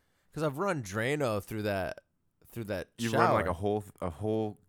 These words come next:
Speaker 2: thing of Drano.
Speaker 1: No, no, I've run, like, half a thing
Speaker 2: You're
Speaker 1: of Dra-,
Speaker 2: s-,
Speaker 1: but I've
Speaker 2: you're supposed to do, like, all of it, I'm pretty sure.
Speaker 1: No, that you got, you had one of those big boys, bro.
Speaker 2: Yeah, but,
Speaker 1: You
Speaker 2: but I only used, like, half of it 'cause we were, I, w-, I only bought it to unclog the sink.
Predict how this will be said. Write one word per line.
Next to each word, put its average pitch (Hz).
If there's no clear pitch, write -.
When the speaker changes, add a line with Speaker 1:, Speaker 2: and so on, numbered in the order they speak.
Speaker 2:
thing 92
of 85
Drano. 76
Speaker 1:
No, 113
no, 85
I've 90
run, 110
like, 95
half 120
a 98
thing 92
Speaker 2:
You're 92
Speaker 1:
of 87
Dra-, 92
Speaker 2:
s-, -
Speaker 1:
but 127
I've 139
Speaker 2:
you're 95
supposed 104
to 87
do, 82
like, -
all 87
of 62
it, 50
I'm 50
pretty -
sure. -
Speaker 1:
No, 131
that 113
you 117
got, 123
you 143
had 156
one 156
of 147
those 147
big 175
boys, 156
bro. 131
Speaker 2:
Yeah, 156
but, 135
Speaker 1:
You -
Speaker 2:
but 123
I 127
only 131
used, 131
like, 101
half 117
of 104
it 87
'cause 87
we 95
were, 98
I, 90
w-, 104
I 101
only 117
bought 101
it -
to 98
unclog 95
the 85
sink. 113